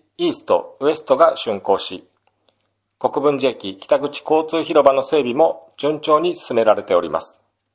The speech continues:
また、市民により開かれた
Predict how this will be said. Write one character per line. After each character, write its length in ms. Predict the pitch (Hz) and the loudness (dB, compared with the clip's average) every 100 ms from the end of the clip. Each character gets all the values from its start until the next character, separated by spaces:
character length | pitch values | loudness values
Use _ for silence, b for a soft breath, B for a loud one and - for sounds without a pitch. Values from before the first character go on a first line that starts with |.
| _ _ _ _ _ _ _ _ - | _ _ _ _ _ _ _ _ -6
ま 100 | 113 | 0
た、 360 | 135 139 - - _ | 2 2 -2 -20 _
市 180 | - 156 | -6 -2
民 240 | 131 95 | 0 -2
に 240 | 87 82 _ _ - | -6 -8 _ _ -4
よ 140 | 117 | 0
り 100 | 180 | 0
開 220 | 180 180 | 2 2
か 100 | 180 | 4
れ 100 | 175 | 2
た 300 | - 92 90 | 4 2 2